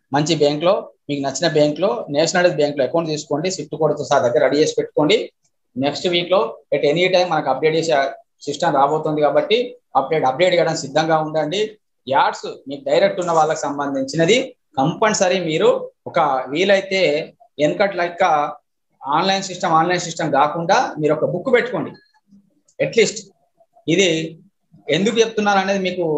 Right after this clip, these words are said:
తర్వాత అర్థమవుతుంది. ఇప్పుడు కూడా మీకు రెండు ముక్కలు చెప్పాలంటే ఫోన్లో even మీరు WhatsApp-లో పంపిస్తారు, ఒక గ్రూప్ తయారు చేశాం మనం ఏదైతే రోజు అనుకుంటున్నామో, నాకు అంటే మన వాళ్ళ యొక్క నెగ్లిజెన్సీ మనం చూసిన తర్వాత నాకు అర్థమైంది ఏంటంటే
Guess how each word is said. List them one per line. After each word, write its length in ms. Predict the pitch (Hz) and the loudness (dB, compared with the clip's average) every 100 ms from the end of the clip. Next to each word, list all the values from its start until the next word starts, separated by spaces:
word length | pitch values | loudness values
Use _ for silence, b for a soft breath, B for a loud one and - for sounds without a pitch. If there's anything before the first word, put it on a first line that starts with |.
| 151 - _ | -4 -10 _
తర్వాత 260 | 156 185 185 | 4 6 4
అర్థమవుతుంది. 540 | 170 170 170 165 175 | 2 -2 -4 -6 -4
ఇప్పుడు 200 | 170 - | -4 2
కూడా 120 | 202 190 | 4 4
మీకు 120 | 175 | 4
రెండు 180 | 160 185 | 2 2
ముక్కలు 260 | 165 190 | 2 2
చెప్పాలంటే 480 | 170 180 170 156 190 190 - _ _ - _ | 2 2 0 2 2 0 -4 _ _ -20 _
ఫోన్లో 440 | 160 196 214 220 214 180 185 - _ _ | 2 4 4 4 4 4 0 -8 _ _
even 240 | 156 202 220 | -2 2 2
మీరు 240 | 202 190 190 170 | 2 2 2 2
WhatsApp-లో 540 | 160 156 185 - 196 190 | 2 2 2 -2 -2 -2
పంపిస్తారు, 520 | 170 165 165 180 175 | -2 -4 0 2 4
ఒక 200 | 185 156 | 2 0
గ్రూప్ 260 | 147 175 180 | 2 2 2
తయారు 200 | 180 165 | 2 0
చేశాం 240 | 156 165 | -2 -2
మనం 160 | 156 147 143 | -2 -2 0
ఏదైతే 240 | 175 180 | 0 0
రోజు 180 | 156 165 | 2 2
అనుకుంటున్నామో, 520 | 160 156 - 160 175 147 156 _ _ _ 131 | 2 -4 -14 -6 -4 -4 -6 _ _ _ -2
నాకు 420 | 147 185 202 196 170 175 - _ _ _ _ _ _ | 2 2 0 -4 -4 -8 -14 _ _ _ _ _ _
అంటే 240 | - 165 220 | -6 0 2
మన 200 | 165 196 | 2 2
వాళ్ళ 240 | 214 220 | 0 -2
యొక్క 420 | 220 214 - - 196 160 139 - | -2 -6 -10 -2 0 2 -2 -6
నెగ్లిజెన్సీ 640 | 147 156 190 208 196 214 214 - _ _ 156 | -6 -2 0 0 0 2 2 0 _ _ -4
మనం 220 | 160 170 165 - - | -2 -2 -4 -12 -6
చూసిన 280 | 214 226 240 | 0 2 2
తర్వాత 280 | 202 196 196 | 4 2 2
నాకు 140 | 185 | 0
అర్థమైంది 440 | 165 160 190 190 175 | 0 0 0 -2 -4
ఏంటంటే 340 | 160 151 190 | -4 -4 0